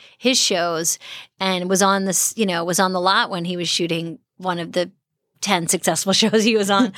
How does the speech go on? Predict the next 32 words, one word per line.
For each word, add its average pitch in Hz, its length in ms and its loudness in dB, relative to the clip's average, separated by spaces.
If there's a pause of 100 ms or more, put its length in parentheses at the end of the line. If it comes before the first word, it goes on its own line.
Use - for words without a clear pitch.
(160)
<laughs> - 220 -20
Yeah, 226 180 0
and 214 100 -4
I 208 60 2
really 208 340 2
wish 180 260 0
I 175 100 -2
could 180 280 -6
have 170 180 -6
been, 170 380 -4
I 240 60 4
mean, 240 120 2
I, 226 180 0
lo-, 208 200 0
I 226 100 0
cou-, - 260 -10
I 214 140 0
could 226 180 -2
have 185 140 -4
watched 175 540 0 (100)
and 175 180 -2
put 190 240 2
in 175 220 -2 (160)
hours 170 720 0
of 180 160 2
Lucy 175 640 2 (160)
at 180 160 -6
the 185 140 -4
end 190 200 0
of 170 120 -2
her 180 100 2
life 165 420 0